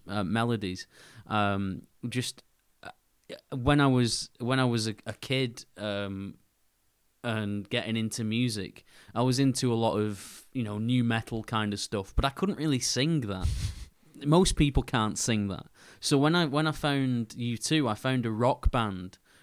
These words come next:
with great songs and an actual singer. And for me, as a kid, that was just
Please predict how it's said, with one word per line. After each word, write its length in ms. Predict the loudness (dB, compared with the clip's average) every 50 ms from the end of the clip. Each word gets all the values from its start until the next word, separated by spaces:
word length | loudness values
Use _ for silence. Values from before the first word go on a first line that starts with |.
| -14 -6
with 220 | -6 -6 -6 -4
great 300 | -2 0 0 0 0 0
songs 640 | 0 2 2 2 2 2 0 -2 -6 -8 -10 -12 -12 _
and 120 | -8 -6 -4
an 180 | -4 -4 -2
actual 420 | -2 -2 -2 -2 -4 -6 -4 -4 -2
singer. 500 | -2 0 0 2 2 0 0 -2 -4 -6 _ _ _ _ _ _ _ _ _ _ -6
And 500 | -4 -2 -2 -2 -2 -2 -4 -6 -8 -12
for 200 | -14 -8 -4 0
me, 440 | 0 2 2 0 0 -2 -6 -8 -8
as 160 | -8 -6 -6
a 40 | -6
kid, 340 | -8 -4 -4 -2 -2 -2 -2
that 140 | -4 -4 -2
was 180 | -4 -6 -6 -6
just 300 | -6 -6 -6 -6 -8